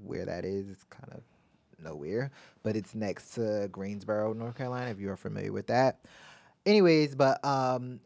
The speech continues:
I got a job in Charlotte, and before I found an apartment, I was commuting from Winston-Salem to Charlotte, and that shit is an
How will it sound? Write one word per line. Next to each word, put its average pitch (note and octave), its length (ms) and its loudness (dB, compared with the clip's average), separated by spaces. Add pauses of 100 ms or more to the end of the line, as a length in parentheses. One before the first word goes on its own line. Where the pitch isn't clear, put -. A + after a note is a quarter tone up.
(100)
I C3+ 100 0
got B2+ 180 2
a A#2+ 60 0
job D3+ 520 10
in C#3+ 120 0
Charlotte, B2+ 800 2
and A#2+ 520 -2
before C3 400 4
I B2+ 220 4 (100)
found B2+ 280 -4
an A2+ 80 -6
apartment, C3+ 600 4
I A2 100 0
was G#2+ 200 -4
commuting C#3 680 -2 (640)
from B2+ 340 -2
Winston-Salem C#3 800 0
to F#3 220 -8
Charlotte, G#2+ 560 0
and A#2 220 -6
that C#3 220 0
shit B2+ 240 -2
is A2+ 160 -4
an A2 180 -6